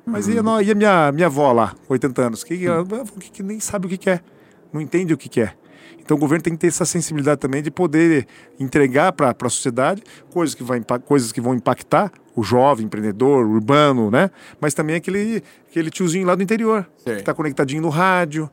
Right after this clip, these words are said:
Speaker 1: que quer ver a vida dele melhorar, quer dar um ensino de qualidade pro pai, pro filho. Então, é,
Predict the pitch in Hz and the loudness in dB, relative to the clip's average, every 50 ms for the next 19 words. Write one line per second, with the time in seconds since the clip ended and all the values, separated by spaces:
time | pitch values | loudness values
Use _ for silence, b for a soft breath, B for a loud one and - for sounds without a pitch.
0 | b b b b b - - - - 147 139 123 139 147 139 123 139 139 139 131 | b b b b b -20 -8 -2 0 0 2 2 2 2 2 2 2 0 2 2
1 | 143 143 147 170 180 170 160 165 165 160 156 - - 139 131 135 131 - - 139 | 0 -2 0 0 0 2 2 2 2 2 0 0 -2 -4 -4 -4 -6 -6 -8 -10
2 | 127 - - 139 127 131 131 135 120 - 139 _ 156 147 147 147 151 120 131 123 | -10 -4 -4 -2 -2 0 -2 -4 -8 -12 -6 _ 2 2 2 2 0 -2 -4 -6
3 | - - 175 175 175 170 151 156 151 - b b b b b b b - 147 175 | -4 -2 0 0 0 2 0 -2 -4 -4 b b b b b b b -6 -6 -4
4 | 190 180 170 165 143 | -2 -2 -2 -2 -2